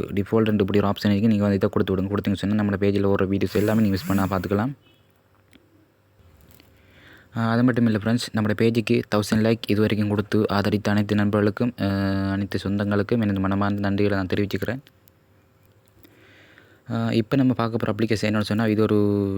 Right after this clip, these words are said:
டி வி, ஒரு டி வி சேனல் அப்ளிகேஷன். இந்த அப்ளிகேஷனை கொடுத்த நண்பர் வந்து இவர்தான்.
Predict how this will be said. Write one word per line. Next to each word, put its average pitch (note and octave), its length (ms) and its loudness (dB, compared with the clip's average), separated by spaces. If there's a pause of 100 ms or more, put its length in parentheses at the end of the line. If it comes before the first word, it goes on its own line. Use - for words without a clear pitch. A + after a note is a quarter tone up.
(120)
டி A#2+ 200 2
வி, A2+ 300 0
ஒரு G2 380 -2
டி A2 120 0
வி A2 80 2
சேனல் G2+ 380 -2
அப்ளிகேஷன். G2+ 440 0
இந்த G#2+ 200 0
அப்ளிகேஷனை A#2 480 0
கொடுத்த G#2 300 -2
நண்பர் G#2 300 0
வந்து G#2 180 0
இவர்தான். G2 440 0